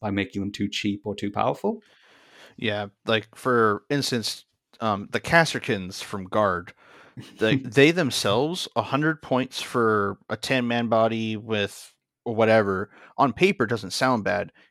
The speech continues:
Speaker 2: It's the layering of everything else that goes on top of 'em that makes it a super efficient unit for a hundred points.
Speaker 1: Yeah.
Speaker 2: And, like, yes, the Blood Tithe table from World Eaters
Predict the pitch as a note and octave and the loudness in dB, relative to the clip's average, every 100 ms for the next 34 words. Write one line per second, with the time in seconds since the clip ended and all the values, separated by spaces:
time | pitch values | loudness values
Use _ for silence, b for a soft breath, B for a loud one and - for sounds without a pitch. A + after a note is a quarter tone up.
0 | - B2 - A#2+ A2 A#2+ C3+ D3 C#3+ C#3 | -4 -4 0 0 2 2 4 4 2 0
1 | A2+ A#2 G#2+ A#2 A2 - G#2+ - G#2+ G#2+ | 0 0 -2 -6 -8 -6 -6 -6 -6 -6
2 | G2+ G2 - G2 B2+ D#3 D3+ G#2+ G#2 G#2 | -6 -6 -4 -4 -4 -4 -2 -4 -4 -4
3 | G#2+ - - G#2+ G2+ - G2+ G#2+ G2+ A2 | -4 -4 -4 -2 -4 -6 -6 -6 -4 -6
4 | G#2+ F2 G2 B2+ - G2+ G2+ G#2 G2 F2+ | -6 -8 -6 -8 -4 -6 -4 -6 -8 -12
5 | - - - - A2+ G#2 G#2 F#2+ - _ | -14 -14 -12 -2 0 2 0 -2 -10 _
6 | _ _ _ _ _ _ - A2 G#2 _ | _ _ _ _ _ _ 0 0 0 _
7 | _ _ _ B2 A2 A#2 - - A2+ D3 | _ _ _ 2 4 4 2 0 4 6
8 | F3 D#3+ C#3 - B2 G2+ G#2 C3+ _ _ | 6 6 6 4 0 0 -2 -8 _ _
9 | - - A2+ G#2 G2 G2 G2 - _ _ | -16 -2 2 2 0 -6 -8 -12 _ _
10 | _ - A#2 A2+ G#2+ G#2 G2 G2 | _ -6 0 0 0 -2 -4 -6